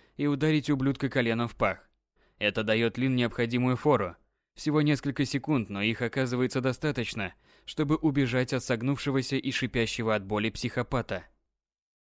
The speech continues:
Скинув туфли в одних трусах,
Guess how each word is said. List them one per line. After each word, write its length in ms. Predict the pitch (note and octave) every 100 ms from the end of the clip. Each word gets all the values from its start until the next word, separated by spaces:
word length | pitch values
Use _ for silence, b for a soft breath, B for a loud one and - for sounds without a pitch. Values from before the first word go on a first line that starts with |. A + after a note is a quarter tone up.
| _ _ _ _
Скинув 500 | - - A#2 A2+ A2
туфли 440 | D3 D3 - G2+
в 80 | F2+
одних 360 | G#2 C3 D#3 -
трусах, 580 | D3 B2+ B2+ F#2+ -